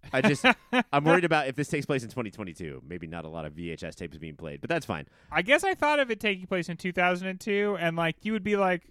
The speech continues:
Speaker 2: "Oh, well, we still have the V H S. We don't, that's the only copy I have," and you would still bust it out occasionally.
Speaker 1: Sure, if company was over, just be like, "Well,
Speaker 2: Yeah.
Speaker 1: look at my V C R."
Speaker 2: "Ah, shall we watch a V H S? Oh,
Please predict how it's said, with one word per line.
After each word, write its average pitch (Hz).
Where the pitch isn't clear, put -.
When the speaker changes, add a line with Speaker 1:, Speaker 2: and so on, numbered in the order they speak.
Speaker 2:
"Oh, 240
well, 208
we 208
still 240
have 170
the 156
V 165
H 156
S. 151
We 156
don't, 165
that's 151
the 170
only 151
copy 147
I 135
have," 139
and 180
you 311
would 285
still 151
bust 123
it 107
out 107
occasionally. 120
Speaker 1:
Sure, 123
if 147
company 104
was 82
over, 76
just -
be 98
like, 71
"Well, 196
Speaker 2:
Yeah. 156
Speaker 1:
look 127
at 135
my 82
V 78
C -
R." 214
Speaker 2:
"Ah, 151
shall 170
we 175
watch 180
a 170
V 165
H 165
S? 240
Oh, 269